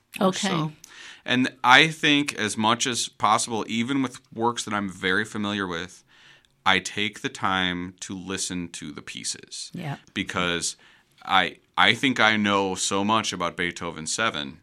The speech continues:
Speaker 1: um, but to listen to a recording of Beethoven Seven with, with fresh eyes, it's not always possible. I mean, sometimes there aren't recordings available of some of the, certainly the newer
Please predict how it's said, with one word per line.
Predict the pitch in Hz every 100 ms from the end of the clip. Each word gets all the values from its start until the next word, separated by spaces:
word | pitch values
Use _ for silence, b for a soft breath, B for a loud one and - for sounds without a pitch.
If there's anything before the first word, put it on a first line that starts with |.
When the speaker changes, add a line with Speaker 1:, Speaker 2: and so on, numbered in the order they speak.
| _ b b b
Speaker 1:
um, | 90 87 82 78 -
but | 95 95 85 - _ -
to | 95
listen | 92 104 110 98
to | 101
a | 90
recording | 87 95 87 85
of |
Beethoven | 82 85 82 85 82
Seven | 78 87 82 82 78 -
with, | 80 - - -
with | 80 -
fresh | - - - - 90 82
eyes, | 76 76
it's | 117 160
not | 160
always | 143 135 -
possible. | 131 147 104 87
I | 90
mean, | 90
sometimes | 90 104 104 92
there | 92 -
aren't | 92 92
recordings | 95 87 98 90 90
available | 85 104 131 92
of | 85
some | - 87
of | 82
the, | -
certainly | 104 85 87
the | 82
newer | 85 92 98 87